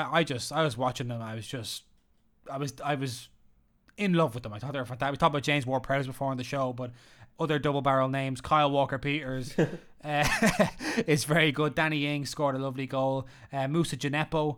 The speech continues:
Speaker 1: is just
Speaker 2: Oof.
Speaker 1: so much fun. He's like, he runs at people, you know, he's not afraid to run at people. He's a bit gangly and a bit all over the place, but that's a bit of, you know, that's fun. And it kinda, in a world of, of finely tuned machines, you know, uh,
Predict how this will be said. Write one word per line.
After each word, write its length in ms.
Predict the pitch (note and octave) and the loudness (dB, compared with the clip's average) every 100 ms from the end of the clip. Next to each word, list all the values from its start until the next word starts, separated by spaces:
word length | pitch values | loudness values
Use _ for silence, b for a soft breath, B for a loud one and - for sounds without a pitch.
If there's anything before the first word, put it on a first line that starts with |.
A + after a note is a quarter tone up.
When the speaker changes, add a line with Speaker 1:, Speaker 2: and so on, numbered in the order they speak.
| b b b - | b b b -10
Speaker 1:
is 280 | C3+ A#2+ - | -6 -6 -4
just 180 | C#3 A2 | -2 0
Speaker 2:
Oof. 60 | - | 2
Speaker 1:
so 260 | F3 E3 | 4 4
much 300 | C3+ A2+ - | 2 -4 -8
fun. 340 | - C#3+ C3+ C#3 | -8 -4 -4 -2
He's 180 | C#3 C#3+ | -4 -2
like, 240 | C#3 B2+ | -4 -6
he 140 | D3+ | -10
runs 460 | C#3+ C#3 F3+ F#3 D3 | -6 2 4 6 2
at 120 | C3+ | -2
people, 360 | C3 A#2+ A#2 G#2 | -4 -8 -10 -12
you 100 | A#2 | -8
know, 140 | C3+ | -6
he's 160 | C#3 C3 | -4 -4
not 120 | C#3+ | -4
afraid 300 | B2 D#3+ D#3+ | -4 -4 -4
to 80 | C#3+ | -4
run 140 | D3 | -4
at 80 | C#3 | -4
people. 340 | C#3+ C#3+ C#3+ C3+ B B B | -6 -6 -6 -8 B B B
He's 160 | - D#3 | -8 -4
a 60 | E3 | -2
bit 180 | G#3 | 0
gangly 440 | F#3+ F3+ G3 F3+ E3+ | 2 2 2 0 0
and 80 | D#3 | 2
a 40 | |
bit 140 | F3 | 0
all 200 | D3+ D#3 | 2 4
over 180 | D#3 F3+ | 4 2
the 60 | E3+ | 0
place, 300 | F3+ F3 F3 | -2 -2 -2
but 140 | E3 | -4
that's 180 | A#3+ B3+ | -4 -2
a 40 | E3 | -2
bit 120 | E3 | -2
of, 140 | C#3 - | -4 -8
you 80 | F3+ | -4
know, 100 | F3+ | 0
that's 200 | A3+ - | -2 -2
fun. 280 | G3+ G#3 D3 | 0 0 0
And 140 | D3 | -4
it 100 | D3 | -4
kinda, 260 | F#3+ F3+ - B B B - | -2 -2 -4 B B B 2
in 100 | E3 | 4
a 60 | |
world 420 | E3 G3 G#3 G3 E3+ | 10 10 10 8 6
of, 240 | D3+ C3 | 2 -2
of 480 | - D3 C#3 B2+ - - | 2 4 4 -4 -10 -10
finely 800 | - - F#3 F#3+ E3 D3 C3 A#2 b b b _ - | 0 4 4 4 0 0 -4 -8 b b b _ -6
tuned 460 | - F3 E3+ D3+ | 0 2 2 0
machines, 920 | C3+ B2 D3+ D3 C#3 A#2+ A#2 A2 - - _ _ _ _ _ _ _ _ | -2 -2 0 0 -2 -4 -6 -8 -12 -16 _ _ _ _ _ _ _ _
you 140 | C3+ | -10
know, 260 | A#2+ A#2+ B2 | -8 -8 -8
uh, 400 | B2 A#2+ A#2+ | -10 -8 -10